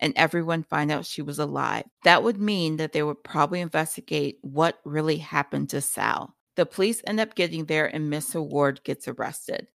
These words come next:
Pip runs up to the attic. There is a girl sitting on the bed. This girl thinks she is Andy Bell, but she isn't.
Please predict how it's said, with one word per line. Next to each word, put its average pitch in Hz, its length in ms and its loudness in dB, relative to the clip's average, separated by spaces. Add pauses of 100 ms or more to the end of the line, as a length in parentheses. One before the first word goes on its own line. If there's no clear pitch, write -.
(120)
Pip 214 300 2
runs 254 260 0
up 226 160 -2
to 254 100 0
the 233 220 0
attic. 151 400 2 (180)
There 175 120 8
is 165 120 4
a 170 60 2
girl 175 340 2
sitting 196 360 -2
on 175 140 0
the 175 60 -2
bed. 127 360 -2 (480)
This 208 240 4
girl 233 240 2
thinks 214 320 -2
she 214 200 -2
is 196 180 0 (100)
Andy 175 260 -2
Bell, 117 400 -4 (380)
but 240 240 4
she - 520 -2
isn't. 160 520 -2